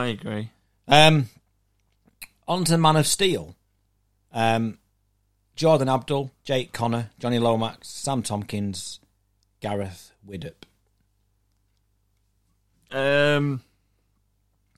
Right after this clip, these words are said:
Speaker 1: Jake Connor's a bit of a surprise.
Speaker 2: I think his early season form was excellent, and I think he's probably faded out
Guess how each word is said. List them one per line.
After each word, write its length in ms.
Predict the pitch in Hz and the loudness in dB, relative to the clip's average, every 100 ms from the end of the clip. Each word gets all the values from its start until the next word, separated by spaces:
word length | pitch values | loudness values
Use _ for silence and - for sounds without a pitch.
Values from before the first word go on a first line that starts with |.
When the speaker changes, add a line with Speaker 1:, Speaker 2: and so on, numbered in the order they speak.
| _ | _
Speaker 1:
Jake 260 | - 151 143 | -2 -2 0
Connor's 320 | - 143 123 | 0 2 2
a 40 | 95 | 0
bit 140 | - | -6
of 100 | - | -6
a 40 | |
surprise. 720 | 104 - - 104 190 160 - - _ _ - - _ _ _ _ _ _ _ _ _ | -10 -10 -10 -14 -12 -10 -10 -12 _ _ -18 -18 _ _ _ _ _ _ _ _ _
Speaker 2:
I 640 | - - - - _ _ - | -14 -12 -12 -16 _ _ -2
think 240 | 170 170 | 0 2
his 140 | 151 147 | 2 2
early 200 | 156 139 | 2 0
season 420 | - 139 123 123 | 0 -2 -2 -4
form 420 | - 131 113 104 | -2 -2 -2 -4
was 120 | 104 | -6
excellent, 520 | 113 - - 101 101 - _ _ _ | -8 -10 -12 -12 -12 -16 _ _ _
and 100 | 110 | -10
I 40 | |
think 240 | 101 120 104 | -8 -8 -8
he's 100 | 107 | -8
probably 240 | 110 104 | -8 -8
faded 380 | 98 117 104 101 | -6 -6 -6 -6
out 280 | 101 98 | -6 -8